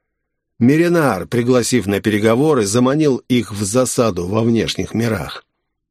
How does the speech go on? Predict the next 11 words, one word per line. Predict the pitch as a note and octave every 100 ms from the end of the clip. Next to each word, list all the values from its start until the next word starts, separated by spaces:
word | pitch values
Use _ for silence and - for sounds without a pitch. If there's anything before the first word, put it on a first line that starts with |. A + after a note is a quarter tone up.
| _ -
Потом | G#2 A#2 C#3+ C3
перебили | A#2+ A#2+ A2 C3 A#2+
их | B2 C3 G#2+
последователей, | - G#2+ B2+ C#3 B2+ B2+ B2+ B2 B2 G2+
без | E2 G#2+ A#2 G#2
владыки | A2+ A#2 G#2 B2 - A2+
и | A2+ B2
ведущих | A2+ G#2+ B2 A2+ A2+ -
полководцев | A#2+ A#2 A#2+ B2 B2+ - A2
Десница | A2 G#2+ B2+ C3 -
Света | A2 B2 B2+ A2+